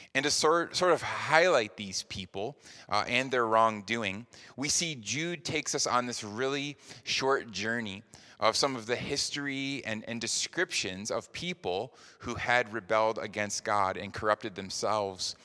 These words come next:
and others. And at the end of these descriptions, Jude basically says, uh, "Don't be surprised that false teachers are with you. Remember that these things, uh, have always happened,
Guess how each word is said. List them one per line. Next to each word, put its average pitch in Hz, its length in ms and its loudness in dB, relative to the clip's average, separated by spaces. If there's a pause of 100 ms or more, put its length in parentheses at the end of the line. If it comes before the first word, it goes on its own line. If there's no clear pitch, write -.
(260)
and 98 160 -2
others. 101 500 2 (560)
And 139 120 0
at 147 120 2
the 147 160 6
end 180 240 4
of 113 260 0 (240)
these 123 220 -4
descriptions, 104 880 -2 (240)
Jude 135 320 -2
basically 147 480 -4
says, - 480 0 (220)
uh, 139 160 2 (120)
"Don't 156 300 4
be 190 140 -4
surprised 147 760 2
that 110 160 4
false 131 360 4
teachers 127 600 -4
are 117 160 6
with 123 220 -4
you. 85 220 -10 (500)
Remember 135 600 4
that 110 200 4
these 135 300 -4
things, 147 440 -4 (220)
uh, 131 140 0
have 131 240 2
always 151 320 2
happened, 92 540 0